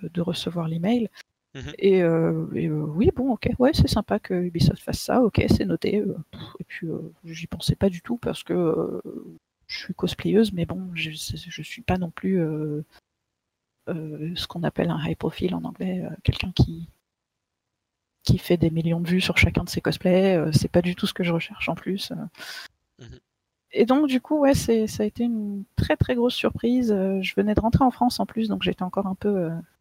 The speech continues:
Speaker 1: <laughs> un petit peu la tête au Japon. C'était encore un petit peu compliqué, euh, au quotidien. Et puis, bah, j'ai reçu un mail avec, euh, une invitation à l'E trois. Et alors là, Tilas doit s'en rappeler, je l'ai appelé.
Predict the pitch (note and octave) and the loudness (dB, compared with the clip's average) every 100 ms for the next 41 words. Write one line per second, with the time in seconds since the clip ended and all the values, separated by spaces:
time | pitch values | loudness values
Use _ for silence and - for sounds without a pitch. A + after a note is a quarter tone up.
0 | - - - - - F#3+ - - - B3+ | -12 -6 0 0 0 -2 2 2 6 6
1 | A3+ - - G#3+ G#3 - G3+ A#3+ - - | 6 2 -2 0 0 -2 -6 -6 -6 -8
2 | G3 G#3 A3 A3 A3+ - - - C4 - | -6 -4 0 0 -2 -2 -2 0 -2 -2
3 | - - C4 A#3 G#3 G#3 A3 A3+ - - | -6 2 6 6 4 2 -2 -6 -6 -2
4 | A#3 C#4 C4 - A3+ G#3 G3+ - - A3+ | 2 2 2 -2 -2 2 2 2 -2 -2
5 | G#3 G3+ A3+ G#3+ F#3 - - F#3+ F#3+ _ | 0 0 2 2 2 -2 -4 -4 -6 _
6 | _ _ _ _ F#3+ G3+ G3+ A#3 G#3 - | _ _ _ _ 0 2 2 2 4 4
7 | A3 F#3+ - - A3 A3+ E3 D#3+ D#3+ F3+ | 4 2 0 2 2 4 0 -2 -4 -4
8 | E3+ - _ _ _ _ _ _ _ _ | -4 -8 _ _ _ _ _ _ _ _
9 | _ _ _ _ _ _ - G#3 G3+ F#3+ | _ _ _ _ _ _ 2 6 8 8
10 | G3 F#3+ E3+ - G#3+ G3 E3+ - F#3+ | 6 4 4 6 6 6 2 2 -4